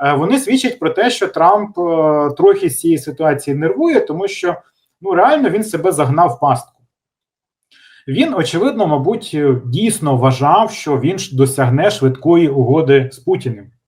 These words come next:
А, що от він, е, досягне угоди з Путіним, е, припинить війну, буде з Росією торгувати,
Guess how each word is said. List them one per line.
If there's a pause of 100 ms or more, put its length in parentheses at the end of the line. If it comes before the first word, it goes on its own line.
(1400)
А,
що
от
він,
е,
досягне
угоди
з
Путіним,
е, (100)
припинить
війну,
буде
з
Росією
торгувати,